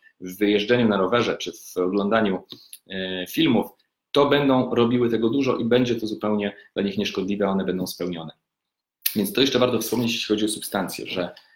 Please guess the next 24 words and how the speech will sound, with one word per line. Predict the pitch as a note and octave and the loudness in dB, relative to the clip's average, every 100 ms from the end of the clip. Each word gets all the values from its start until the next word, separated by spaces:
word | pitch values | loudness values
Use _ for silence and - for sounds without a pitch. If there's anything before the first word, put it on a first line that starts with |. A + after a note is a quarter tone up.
| _ | _
e, | F#2 F#2 F#2 | -10 -6 -4
mroczną | F#2 A2 C3 A#2 | 0 2 2 2
stroną | G#2 G2+ G2+ | -2 -2 -4
substancji | G2 F#2+ A#2+ A#2+ G#2+ | -6 -6 -4 -4 -4
jest | G#2 | -8
oczywiście | - A2 A2+ G#2+ | -8 -10 -4 -2
uzależnienie, | G#2 G2+ G2+ A#2+ B2+ A#2 - _ _ _ | 0 0 2 0 0 -2 -8 _ _ _
które | - - A#2 A2 G#2+ G2+ | -14 -4 0 4 4 2
jest | G2+ F#2+ - | -2 -6 -4
takim | G2+ G2 G2 - - | -4 -2 -4 -4 -6
często | G#2+ G#2 | -6 -6
zbyt | F#2+ G#2+ C3+ | -2 0 2
mocnym | A#2+ A#2 A2 G2+ | 0 0 -2 -2
sięganiem | - B2+ G#2+ G#2 G#2 | 0 2 2 2 0
właśnie | F#2+ F#2 G2 | -2 -6 -6
po, | F#2 F#2 F#2 - _ _ | -4 -2 -2 -4 _ _
e, | - F#2 F2+ | -12 -10 -6
po | G2+ | -6
te | F#2+ F#2+ | -2 -2
odmienne | F#2 F#2+ F#2 F2+ | 0 -2 -2 -6
stany, | - F2 F2 F2+ _ _ _ F2 | -6 -6 -6 -8 _ _ _ -14
e, | A2 F#2 | -10 -6
świadomości. | - G#2 G2+ G2+ F#2 - - - _ | -2 0 2 0 -2 -6 -10 -16 _
E, | _ | _